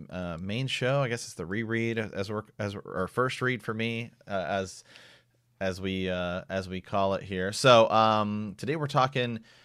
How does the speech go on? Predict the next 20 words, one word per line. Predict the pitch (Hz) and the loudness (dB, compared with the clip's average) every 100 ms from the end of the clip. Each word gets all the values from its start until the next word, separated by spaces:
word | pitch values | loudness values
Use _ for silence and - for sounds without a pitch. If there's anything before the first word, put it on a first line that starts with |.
| _ _ | _ _
chapters | - 113 123 127 117 113 - | -10 -8 -6 -2 -2 -2 -4
eleven | 98 95 90 95 127 147 147 151 143 - | -4 -2 -2 -2 -4 -4 -4 -6 -8 -10
through | - 101 104 104 101 - | -10 -6 -4 -4 -6 -8
twenty. | - - 95 104 135 139 78 50 64 - _ - - - - - | -20 -12 -6 -4 -4 -6 -10 -10 -12 -14 _ -16 -16 -20 -18 -2
Um, | 98 98 92 90 90 90 90 90 - - | 2 4 2 2 0 -2 -4 -8 -10 -12
uh, | 92 85 85 | -6 -4 -2
chapter | - 120 110 120 | 2 2 2 0
eleven, | 104 110 113 117 113 - | 2 4 4 4 -2 -6
What | 90 98 - | -2 0 -2
Lies | 95 98 101 101 98 95 - - | -2 -2 0 2 0 -4 -10 -2
Hidden. | 143 147 143 143 143 139 | 0 2 0 -2 -4 -4
Chapter | - 113 95 | -6 -6 -4
twelve, | - 101 104 104 101 | 0 2 2 0 -2
Tanchico | 110 95 - 117 - 117 117 120 117 _ | -6 -6 -6 -6 -4 -2 -2 -6 -10 _
or | 104 95 | -4 -4
the | 90 | -6
Tower. | - 113 110 110 107 104 - - - - - | 0 2 4 2 0 -4 -8 -20 -20 -18 -4
Chapter | 107 104 | -4 0
thirteen, | 107 - 101 95 | -2 -2 -4 -4
Rumors. | 95 113 113 110 107 104 104 - | -2 -2 0 -2 -2 -4 -8 -14